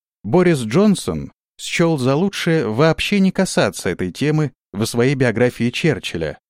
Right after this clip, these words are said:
несмотря на то, что его тёща – уроженка Индии. Ни один историк, пишущий об Этли,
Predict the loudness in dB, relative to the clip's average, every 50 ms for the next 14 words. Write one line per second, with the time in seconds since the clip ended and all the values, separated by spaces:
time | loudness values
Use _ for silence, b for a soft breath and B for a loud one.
0 | _ _ _ _ -2 -2 0 0 0 -2 0 0 2 2 2 0 -2 -2 -2 -2
1 | -2 -2 -2 -2 -2 -2 0 2 2 2 2 2 0 0 0 0 -2 0 -2 -6
2 | -6 -8 -8 -8 -10 _ _ _ -4 -2 0 0 0 2 0 0 0 -2 -4 -6
3 | -4 -2 0 0 0 0 -2 -4 -6 -8 -10 -12 -14 -20 _ _ _ _ _ _
4 | _ _ _ _ _ -2 0 2 2 2 2 2 0 0 0 -4 -6 -4 -2 -2
5 | -2 -2 -4 -6 -6 -4 -4 -2 -2 -4 -4 -4 -4 -4 -2 -2 -2 -2 0 0
6 | -2 -2 -4 -6 -8 -8 -8 -10